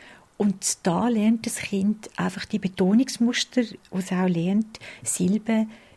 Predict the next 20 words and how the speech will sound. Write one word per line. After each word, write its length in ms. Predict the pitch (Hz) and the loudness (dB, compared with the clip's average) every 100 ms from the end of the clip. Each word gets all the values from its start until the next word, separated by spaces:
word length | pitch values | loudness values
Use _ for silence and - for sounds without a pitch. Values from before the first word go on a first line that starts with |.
| - | 0
mit, 420 | 196 196 - - - | 2 2 0 -10 -6
damit 260 | 175 185 185 | 0 2 0
zu 60 | |
verbinden 480 | - - 170 208 262 | -8 -4 0 0 0
und 300 | - 214 220 | 0 0 0
das 180 | 233 - | -4 -2
auch 260 | 165 170 | -2 -2
wieder 260 | 170 175 185 | -2 -2 -4
zu 100 | - | -4
wiederholen 640 | 185 214 - 151 156 160 - | -2 -2 -2 -2 -2 -4 -2
und 140 | 185 | -2
Spass 440 | - - - - | -4 -8 -8 -8
daran 260 | - 160 165 | -8 -6 -6
zu 120 | - | -8
haben 220 | 151 151 | -8 -6
und 140 | 175 180 | -2 -4
zu 100 | - | 0
variieren. 540 | 196 170 156 160 165 | 0 0 -2 -2 -2
Und 260 | - 185 185 | -2 -2 0
so 260 | 202 220 | 0 0